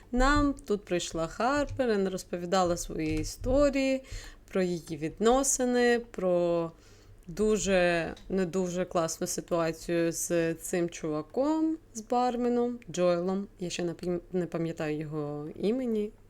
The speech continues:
вибачаюсь. Але в нас тут свої проблеми, в нас відключили електричество. І нам треба заплатити, <laughs> бо ми просто завтикали. Ми забули.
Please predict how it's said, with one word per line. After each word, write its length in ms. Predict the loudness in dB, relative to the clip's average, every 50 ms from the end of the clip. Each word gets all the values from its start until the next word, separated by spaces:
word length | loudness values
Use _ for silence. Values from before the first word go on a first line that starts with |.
| -20 -12 -8
вибачаюсь. 640 | -8 -8 -6 -8 -4 -2 -2 0 -2 -2 -6 -10 -16 -20 -20 -20 -20 -6 -2
Але 240 | 2 4 4 6
в 40 | 6
нас 180 | 4 4 2 0
тут 160 | -4 -4 -4
свої 280 | -2 0 2 0 0 0
проблеми, 460 | -2 -6 -6 0 0 2 4 4 2
в 100 | 2 2
нас 360 | 4 4 2 2 0 -4 -6 -2
відключили 1000 | -2 -2 -2 -2 -6 -6 -4 -4 -2 -2 -2 0 0 2 4 4 2 2 0 -2
електричество. 1040 | -2 -2 -2 -2 -4 -8 -6 -2 -2 -2 -2 -4 -8 -10 -12 -14 -12 -10 -10 -10 -10 -10 -14 -20 -20 -20 -20 -8 -4
І 180 | -2 0 2 2
нам 260 | 2 2 2 0 0
треба 280 | 0 0 0 0 0
заплатити, 680 | -2 -2 -4 -2 -4 -4 -2 -2 -2 -2 -2 0 -2 -2 -2 -2 -4 -6 -4 -2
<laughs> 340 | -2 -2 -4 -8 -10 -8 -4
бо 80 | 0
ми 140 | 2 2 2
просто 400 | 0 -2 -6 -6 -6 -4 -4 -4
завтикали. 640 | -4 -4 -6 -6 -8 -8 -6 -4 -4 -4 -4 -4 -6 -10 -14 -18 -18 -18 -18 -8 -6
Ми 100 | -6 -2
забули. 460 | -2 -2 -2 -2 -6 -8 -8 -8 -8